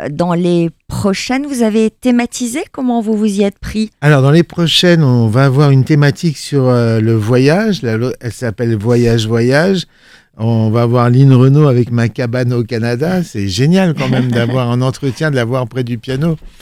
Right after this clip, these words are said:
Speaker 2: On a Beau Dimanche avec Amadou et Mariam. On a Petit Pays avec Gaël Faye, là aussi, quelle chouette rencontre, quoi.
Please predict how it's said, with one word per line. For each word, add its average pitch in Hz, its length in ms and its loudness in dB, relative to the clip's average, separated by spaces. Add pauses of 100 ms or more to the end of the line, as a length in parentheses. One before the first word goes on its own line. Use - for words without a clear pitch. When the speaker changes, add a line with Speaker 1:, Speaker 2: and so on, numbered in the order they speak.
(320)
Speaker 2:
On 131 220 2
a 127 160 2
Beau 131 200 2
Dimanche 139 480 0
avec 127 260 0
Amadou 131 480 0
et 123 80 4
Mariam. 123 640 0
On - 40 0
a 117 100 -2
Petit 156 520 -6
Pays 147 400 0
avec 113 240 -2
Gaël 123 280 -2
Faye, 123 360 -4
là 113 160 -2
aussi, 131 320 -8
quelle 117 240 -4
chouette 139 320 -4
rencontre, 127 580 -8
quoi. 104 240 -12